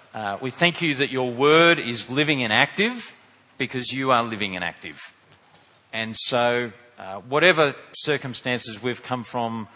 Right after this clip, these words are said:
uh, this morning and this week, uh, please would you be speaking into our lives. Uh, please, yeah, may we know your voice, uh, speaking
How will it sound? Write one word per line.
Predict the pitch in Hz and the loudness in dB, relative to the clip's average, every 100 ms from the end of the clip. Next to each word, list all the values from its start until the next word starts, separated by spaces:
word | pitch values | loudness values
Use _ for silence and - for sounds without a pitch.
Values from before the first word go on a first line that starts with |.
| - _ - | -20 _ -4
uh, | 98 98 | -2 -2
this | 98 - 127 | -2 -2 -2
morning | 127 139 135 - | -2 -2 -4 -8
and | 110 104 | -10 -10
this | 98 - | -10 -10
week, | 117 104 98 - - _ _ _ _ - | -6 -4 -4 -8 -20 _ _ _ _ -10
uh, | 95 87 - | -10 -10 -14
please | - 143 147 143 135 | -4 0 0 -2 -6
would | 120 | -8
you | 127 | -8
be | 113 | -4
speaking | 110 - 123 117 107 107 | -2 -2 -4 -8 -8 -10
into | 101 101 | -8 -4
our | 95 | -4
lives. | 92 101 87 80 95 127 - - - - _ _ - | -2 -4 -4 -4 -6 -6 -6 -6 -16 -20 _ _ -20
Uh, | 98 90 90 _ - | -12 -10 -10 _ 0
please, | 170 139 - 127 | 0 0 -6 -4
yeah, | 85 - _ | -4 -8 _
may | 135 131 | -4 -2
we | 127 | -2
know | 135 139 135 | 0 2 2
your | 120 123 120 104 | 0 -2 -4 -4
voice, | 101 92 104 - - - - - - _ - | -4 -4 -2 -2 -4 -10 -20 -20 -20 _ -20
uh, | 87 85 80 | -14 -12 -8
speaking | - - 139 123 120 104 98 | -6 -4 -4 -4 -6 -10 -12